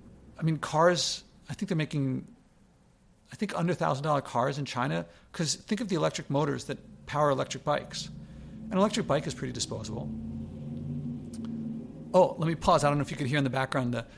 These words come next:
you can get a car and soup it up and make it really loud. And not, if you don't worry about pollution and how that affects other people and wildlife, you can make it louder and louder and louder.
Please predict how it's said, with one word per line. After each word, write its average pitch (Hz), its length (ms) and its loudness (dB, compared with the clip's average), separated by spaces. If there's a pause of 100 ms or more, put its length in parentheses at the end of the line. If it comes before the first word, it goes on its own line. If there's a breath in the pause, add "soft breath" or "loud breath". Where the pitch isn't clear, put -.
(100)
you 147 80 -2
can 147 80 2
get 156 160 4
a 139 60 -4
car 139 360 2
and 123 160 -2
soup - 300 0
it 190 80 6
up - 280 2 (280 loud breath)
and 147 120 0
make 147 160 2
it 165 80 -2
really 175 280 0
loud. 151 500 4 (720 loud breath)
And 147 320 2
not, 170 320 2
if - 160 -2
you 185 60 4
don't 190 180 2 (380)
worry 180 220 6
about 156 240 2
pollution 160 420 0
and 131 100 0
how 127 140 -2
that 135 140 2
affects - 260 -4
other 123 140 -4
people 165 380 -2
and 127 100 0
wildlife, 131 480 0 (400 loud breath)
you 156 80 -8
can 160 80 2
make 160 100 0
it 151 60 -2
louder 123 280 6
and 147 100 4
louder 147 180 4
and 127 100 0
louder. 135 340 -2